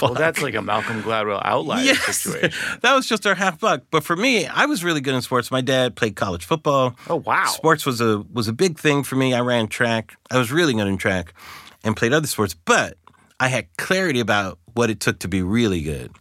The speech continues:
Speaker 2: which was good.
Speaker 1: Interesting.
Speaker 2: I was never delusional about sports because I played with the best people.
Speaker 1: That's interesting.
Speaker 2: Yeah, so by the time I was in high school going to college,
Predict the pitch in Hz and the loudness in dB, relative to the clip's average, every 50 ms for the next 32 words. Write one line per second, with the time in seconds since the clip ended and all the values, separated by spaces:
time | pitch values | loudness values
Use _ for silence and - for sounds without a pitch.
0 | _ - 107 110 - - 95 92 - - - - 151 117 98 - 113 120 113 101 | _ -2 -2 -2 0 0 -4 -2 -2 -2 2 2 2 2 2 0 -2 -2 0 2
1 | 117 123 127 120 127 104 107 98 101 113 123 120 120 110 101 90 90 87 82 80 | 0 0 0 0 -2 -4 -4 -2 0 0 0 2 0 0 0 0 0 -2 -2 -2
2 | - - - 90 82 78 - - - - - - - - - - 120 101 117 107 | -8 -4 -2 -2 -2 -2 -6 -10 -14 -18 -20 -12 -4 -4 0 2 2 2 4 2
3 | 107 92 - 135 110 104 82 90 87 80 80 90 85 80 - - - 143 143 - | 2 2 0 0 0 0 0 -4 -6 -4 -2 -4 -4 -4 -6 -4 -2 -2 -2 -2
4 | - 64 - - 107 95 117 123 127 127 107 - - - 104 - - - - 107 | -6 -10 -8 -12 -12 -8 -8 -8 -8 -8 -10 -10 -12 -12 -12 -14 -16 -10 -4 0
5 | 147 170 143 95 80 - - 131 123 117 110 107 123 127 123 113 - 165 156 143 | 2 2 2 0 -2 -2 0 0 0 0 0 2 2 2 2 0 -2 0 0 0
6 | 143 143 143 143 131 117 113 107 107 107 107 - _ _ _ _ - - - 151 | 0 0 0 -2 -2 -4 -4 -4 -4 -4 -6 -10 _ _ _ _ -8 -4 0 0
7 | 151 - - 127 117 117 110 104 101 - - 208 214 143 117 - - | 0 0 -2 -2 0 0 0 0 0 0 2 2 2 2 -2 -4 -8